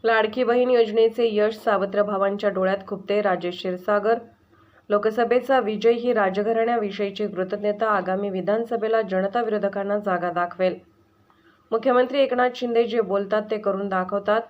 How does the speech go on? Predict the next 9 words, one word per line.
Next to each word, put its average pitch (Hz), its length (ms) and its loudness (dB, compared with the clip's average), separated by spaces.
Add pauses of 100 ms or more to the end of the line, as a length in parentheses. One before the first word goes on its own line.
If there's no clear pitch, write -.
(360)
मुलींना 240 400 2
मोफत 233 400 0
शिक्षण, 226 420 -2
शेतकऱ्यांना 208 520 0
कर्जमाफी, 214 760 -2
लाडक्या 190 360 0
भावांना 190 440 -2
विद्यावेतन 226 720 0
यासह 196 400 -2